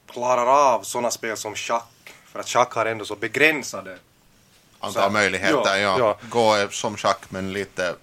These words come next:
Speaker 2: alltså, mycket, mycket mera, flera möjligheter helt
Speaker 1: Ja.
Speaker 2: enkelt.
Speaker 1: Att medan en, en dator kan ännu räkna ut alla olika variationer av ett schackspel så är det omöjligt för någon dator att räkna ut alla variationer av ett gåspel.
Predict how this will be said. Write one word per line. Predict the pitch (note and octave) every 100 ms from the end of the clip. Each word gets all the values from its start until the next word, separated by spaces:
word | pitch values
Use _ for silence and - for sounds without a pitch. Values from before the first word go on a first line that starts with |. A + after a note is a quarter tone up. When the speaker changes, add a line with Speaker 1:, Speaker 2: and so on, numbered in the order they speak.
| -
Speaker 2:
alltså, | G2+ G#2 F2+ E2 -
mycket, | G#2 G2+ A2 A2 G#2 - -
mycket | E2+ - F2
mera, | F2+ E2 E2 D#2+ - - - - - - - -
flera | - G2+ F2+
möjligheter | G2+ G2+ E2+ F#2+ E2+ -
helt | G#2+ -
Speaker 1:
Ja. | C3
Speaker 2:
enkelt. | A2+ - - - - - - - -
Speaker 1:
Att | A#2+ A#2+ B2+ A#2
medan | A#2 A2+
en, | A#2 A#2
en | C3 A#2
dator | B2+ B2+ B2
kan | - A#2
ännu | A#2+ A#2
räkna | A2 G#2+ A#2+ A#2
ut | C3+ C#3+ A2+ - - - -
alla | B2 A#2 A2 G#2 G2+
olika | A#2 A2+ G#2 G#2 A2
variationer | G#2+ G#2+ - D3 C3+ A2+
av | G#2 G2+
ett | G2
schackspel | - A2 - - A2 G2+ -
så | - G#2+ G#2 G#2 A2
är | A2
det | A2
omöjligt | C3+ C3 C#3 D3+ B2 G#2 - _ - - _ -
för | C3+
någon | C3+ B2+
dator | A2+ -
att | A2
räkna | A2 G#2 A2
ut | A#2 A2
alla | G#2
variationer | G2 G2+ G2 A2+ G2+
av | F#2+ F#2+
ett |
gåspel. | A2+ C#3 C3+ - - G2+ F#2